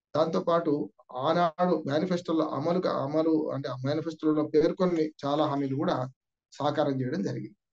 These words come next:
ఏ మాట మా-, ఏ మాటకి ఆ మాట చెప్పుకోవాలంటే బీఆర్ఎస్ బలం, బలహీనత రెండు కూడా కేసీఆర్ గారు. ఎందుకంటే ఏకైక నాయకుడు సీతయ్య ఎవరు చెప్పినా వినడు,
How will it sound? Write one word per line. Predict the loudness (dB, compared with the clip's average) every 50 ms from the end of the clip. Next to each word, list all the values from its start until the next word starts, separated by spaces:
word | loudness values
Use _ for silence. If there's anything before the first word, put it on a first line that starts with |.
| _ _ _ _ 0
ఏ | 2 4
మాట | 4 4 4 2
మా-, | 0 0 0 0 0 2 2
ఏ | 2
మాటకి | 2 4 2 2 2 0 -2
ఆ | -2 0
మాట | -2 -2 -2 -4
చెప్పుకోవాలంటే | -6 -6 -6 -6 -8 -6 -6 -6 -4 -2
బీఆర్ఎస్ | 0 0 2 0 0 -4 -6 -6
బలం, | -4 -4 -2 -4 -4 -6 -12 _ _ _ _ _ _ _ _ _
బలహీనత | 0 2 2 2 2 0 0 -2
రెండు | -2 -2 -2 -2 0 0 0
కూడా | 0 2 0 -2
కేసీఆర్ | -2 -4 -4 -6 -6 -8 -12 -14 -16
గారు. | _ -20 -20 _ _ _ _ _ _ _ _ _ _ _ _ _ _ _ _ _ -8
ఎందుకంటే | -4 -2 -2 0 0 0 0 0 0 0
ఏకైక | 0 0 0 2 0 0 2 2
నాయకుడు | 2 0 0 0 -2 -2 -4 -4 -4 -6 -8 _ _ _ _ _ _ _ _ _ _ _ _ _ -14
సీతయ్య | -2 -2 0 2 4 4 4 4
ఎవరు | 4 4 2 2
చెప్పినా | 0 0 -2 -2 -2 0
వినడు, | -2 -2 -2 0 0 0 -2 -4 -6